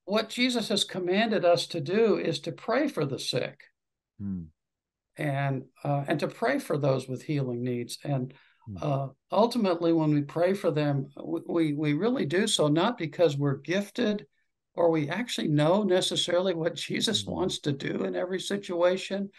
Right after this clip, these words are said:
Speaker 2: Hmm.
Speaker 1: Uh, there are occasions when the Lord, you know, really leads us and guides us 'cause,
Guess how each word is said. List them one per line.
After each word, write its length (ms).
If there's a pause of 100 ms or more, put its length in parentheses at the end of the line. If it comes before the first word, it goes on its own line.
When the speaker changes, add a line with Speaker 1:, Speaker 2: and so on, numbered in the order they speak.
(340)
Speaker 2:
Hmm. 240
Speaker 1:
Uh, 300 (200)
there 260
are 100
occasions 640
when 140
the 100
Lord, 340 (340)
you 120
know, 240 (100)
really 360
leads 440
us 160
and 160
guides 320
us 160
'cause, 240